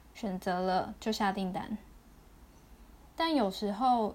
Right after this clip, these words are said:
呃，人生中遇到的有些事是很难做决定的。譬如说，我未来一年要继续待在这间公司，还是我要去下一间公司？或者是，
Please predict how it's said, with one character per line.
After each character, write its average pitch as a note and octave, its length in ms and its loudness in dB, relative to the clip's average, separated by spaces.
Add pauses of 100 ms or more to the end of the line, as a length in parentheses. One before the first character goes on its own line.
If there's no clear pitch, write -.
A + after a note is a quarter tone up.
(120)
呃， F#3+ 280 0
人 G3 200 -2
生 A#3 220 0
中 A#3 200 0
遇 A#3+ 120 2
到 A3 140 2
的 G3+ 100 0
有 F#3 180 -4
些 G3 200 -4
事 G#3 140 -4
是 G#3+ 140 -2
很 G3+ 180 -4
难 - 180 -6
做 G3 180 -2
决 - 220 -6
定 F3 260 -8
的。 - 180 -8 (880)
譬 C#4 120 -2
如 A#3 120 0
说， F#3+ 560 2 (340)
我 G3+ 140 2
未 A3 140 4
来 G#3+ 180 4
一 G#3 60 2
年 G#3+ 180 2
要 F#3+ 140 2
继 G3+ 160 -2
续 G#3 140 0
待 F#3+ 200 0
在 G3 220 0
这 F#3+ 140 -2
间 F3+ 200 -2
公 E3+ 220 -4
司， F3+ 440 -4
还 F#3+ 200 -4
是 A3 200 0
我 E3+ 200 -2
要 F#3+ 340 2
去 - 160 -10
下 G3+ 220 -2
一 F#3+ 60 -4
间 G3 160 -4
公 F#3+ 200 -4
司？ G3 280 -6 (1120)
或 D4 120 6
者 G#3 220 2
是， A3 560 0